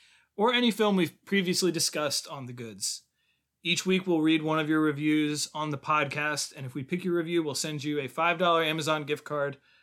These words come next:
enough for a free movie rental. You can send your review to the goods film podcast at gmail dot com. That's the goods film podcast at gmail dot com.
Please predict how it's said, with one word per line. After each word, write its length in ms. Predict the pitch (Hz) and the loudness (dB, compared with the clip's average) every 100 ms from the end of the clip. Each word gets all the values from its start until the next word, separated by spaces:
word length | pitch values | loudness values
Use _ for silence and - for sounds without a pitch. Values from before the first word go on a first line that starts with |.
| _ | _
enough 300 | 135 151 151 | -4 -2 -2
for 140 | 180 151 | 0 0
a 40 | |
free 280 | - 160 151 | 0 0 0
movie 320 | 147 143 143 | 0 -4 -4
rental. 520 | 139 123 143 135 131 _ _ _ _ | -6 -6 -6 -6 -8 _ _ _ _
You 60 | 151 | -8
can 160 | 160 | -4
send 300 | 143 170 180 | 0 2 2
your 100 | 190 | 2
review 420 | 185 160 147 160 160 | 2 2 2 2 2
to 340 | - 160 165 151 | 2 2 2 2
the 140 | 170 | 0
goods 400 | 156 180 185 - | 2 2 2 -2
film 300 | - 180 170 | -2 -2 -2
podcast 580 | - 175 180 180 175 165 | -4 -4 -2 -2 -4 -4
at 160 | 156 | -10
gmail 380 | 156 151 151 160 | -8 -8 -6 -4
dot 240 | 147 151 - | -2 -4 -4
com. 400 | 151 160 165 - _ _ _ | -10 -8 -10 -14 _ _ _
That's 240 | 151 143 - | 0 0 -4
the 140 | 170 151 | -4 -4
goods 460 | 139 156 165 147 | 2 2 2 0
film 340 | - 170 160 151 | -6 -6 -6 -6
podcast 580 | 156 156 147 156 147 151 | -2 -2 -2 -2 -4 -6
at 100 | 131 | -10
gmail 360 | 143 143 147 | -12 -10 -8
dot 240 | 135 131 - | -6 -8 -10
com. 380 | 135 143 147 | -12 -12 -12